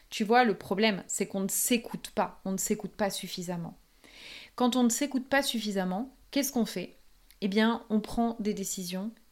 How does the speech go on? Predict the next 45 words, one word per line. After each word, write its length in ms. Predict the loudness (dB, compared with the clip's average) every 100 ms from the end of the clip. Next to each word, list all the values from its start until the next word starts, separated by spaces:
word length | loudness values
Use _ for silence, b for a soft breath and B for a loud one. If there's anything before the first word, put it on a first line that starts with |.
| _
qui 160 | 2 6
manquent 380 | 6 6 2 -2
de 100 | -4
sens. 640 | 0 0 0 -2 -4 -4 -4 2
Et 300 | 2 2 -2
en 120 | -6
fin 160 | -4 -4
de 80 |
compte, 360 | 0 0 2 0 -6 B B B
vu 220 | -2 -2 0
que 60 |
ces 140 | -2 -2
décisions 400 | -2 -2 -2 -2
manquent 200 | -2 -4
de 100 | -4
sens, 340 | 0 0 0
ben 100 | -2
derrière, 380 | -2 0 0 0
on 80 | -2
prend 160 | -6
des 240 | -8 -6 -8
actions 460 | -6 -4 -2 -2
qui 160 | -2 -4
manquent 220 | -4 -4
de 120 | -4
sens 360 | -2 2 2 2
également. 460 | 0 -2 -2 0
Donc, 240 | 0 -2 -6
on 100 | -10
prend 220 | -4 -2
des 220 | -2 -4
actions 480 | -8 -6 -2 -2 -4 _ _ _
qui, 300 | -8 -6 -6
qui 160 | -4 -2
ne 60 |
sont 220 | -2 -2 -2
pas 180 | -2
justes, 360 | -2 0 -2 -2
qui 100 | -4
ne 60 | -2
sont 220 | -2 -4
pas 160 | -4
bonnes 320 | -2 -4 -4 -6
pour 220 | -8
nous. 120 | -8